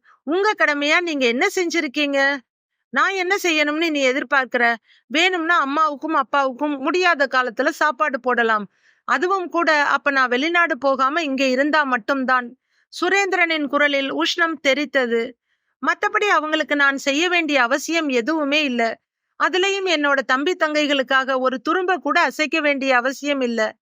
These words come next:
பெத்தவங்க அவங்க தானே, அளவா ஒண்ணு ரெண்டுன்னு நிறுத்தாம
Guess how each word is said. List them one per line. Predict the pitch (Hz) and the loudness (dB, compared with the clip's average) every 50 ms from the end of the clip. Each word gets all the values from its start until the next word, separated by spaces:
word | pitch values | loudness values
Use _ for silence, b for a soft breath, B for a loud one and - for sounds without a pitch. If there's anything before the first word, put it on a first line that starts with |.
| _ _ _ _ _ _ _ _ _ _ _ _ - | _ _ _ _ _ _ _ _ _ _ _ _ -4
பெத்தவங்க | 359 381 - 440 427 415 381 349 311 277 | -4 -2 0 0 0 0 2 2 2 2
அவங்க | 269 302 311 311 | 2 2 0 0
தானே, | 277 277 262 247 240 254 269 262 220 196 - _ _ _ _ _ - | 0 2 0 0 0 -2 -2 -2 -4 -6 -10 _ _ _ _ _ -4
அளவா | 254 302 349 381 381 392 392 349 | -2 0 0 2 2 0 0 0
ஒண்ணு | 285 277 311 359 381 | -2 -2 0 0 0
ரெண்டுன்னு | 359 330 294 294 302 302 302 320 302 | 0 0 -2 0 0 -2 0 0 -2
நிறுத்தாம | 277 269 269 269 - 285 277 262 262 262 | 0 0 -2 -2 0 0 0 0 0 -2